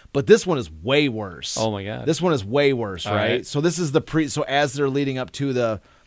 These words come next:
Speaker 1: the, um, you know, to this French
Speaker 2: French
Speaker 1: Open,
Speaker 2: Open,
Speaker 1: nineteen twenty,
Speaker 2: yeah.
Speaker 1: yeah. And so, um, so he says, "I, I had intended to make, I had intended making a trip to Paris for some fun after the fiasco at Deal. But during the time I was in London, George Duncan, Abe Mitchell, and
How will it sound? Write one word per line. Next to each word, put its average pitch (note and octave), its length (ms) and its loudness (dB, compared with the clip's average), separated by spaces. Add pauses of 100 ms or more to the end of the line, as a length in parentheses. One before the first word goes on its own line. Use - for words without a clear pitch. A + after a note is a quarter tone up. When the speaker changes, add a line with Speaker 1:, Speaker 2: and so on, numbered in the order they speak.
(140)
Speaker 1:
the, B2+ 200 2
um, A#2 440 -2
you B2+ 40 0
know, A#2 120 0
to - 160 -8
this A2+ 180 -2
French C3+ 320 -2
Speaker 2:
French - 40 -4
Speaker 1:
Open, A#2+ 260 2
Speaker 2:
Open, A2 100 -4
Speaker 1:
nineteen A#2 300 -2
twenty, A#2 340 -2
Speaker 2:
yeah. A2+ 220 -2
Speaker 1:
yeah. - 0 - (880)
And D3 100 0
so, D3 360 8
um, B2 360 0 (320)
so C#3+ 220 2
he C3+ 80 2
says, C#3+ 300 2
"I, F3+ 280 2
I D#3+ 100 4
had E3 120 6
intended F#3 520 0
to G#3 100 0
make, F3 300 0 (220)
I D3+ 140 -2
had D3+ 100 4
intended F#3 520 0
making E3 320 4
a B2+ 80 2
trip - 260 0
to B3+ 100 -6
Paris D3 380 0
for C#3 140 -4
some C3 180 -4
fun D#3 420 0 (440)
after C#3 240 4
the B2+ 100 0
fiasco C#3 640 2
at A#2 140 -2
Deal. F#2 340 -4 (260)
But B2+ 120 0
during F#3+ 220 4
the A#3 60 4
time E3 300 2
I D#3+ 40 8
was D#3 140 6
in E3+ 140 0
London, B2 300 -2
George D3+ 460 4
Duncan, C#3 360 0
Abe D#3 240 2
Mitchell, C#3+ 220 -2
and C3+ 60 -4